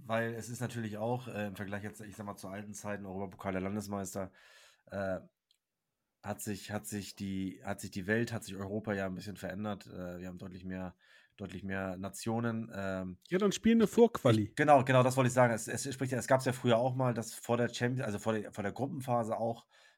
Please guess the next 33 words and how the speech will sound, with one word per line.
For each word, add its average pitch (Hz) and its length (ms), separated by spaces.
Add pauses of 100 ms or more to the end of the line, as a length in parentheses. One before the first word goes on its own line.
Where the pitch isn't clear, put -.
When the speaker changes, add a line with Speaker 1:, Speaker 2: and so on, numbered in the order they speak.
(120)
Speaker 1:
äh, 101 300
auch 104 260
noch 107 120
mal, 104 280 (100)
äh, 98 40
ein 98 180
K-O-System 123 480
gespielt 117 360
wurde. 110 180
Ich 101 60
glaub, 101 100
das 98 120
war 104 80
so 101 80
die 98 140
Anfänge 131 280
der 117 120
Champions 113 380
League. 113 200 (360)
Äh, 107 140
das 101 140
kann 110 120
man 110 80
ja 104 80
durchaus 101 480 (140)
machen, 123 360
dass 107 180
man, 98 320
dass 92 140
man 101 80
davor 98 260
noch 101 140
eine, 95 260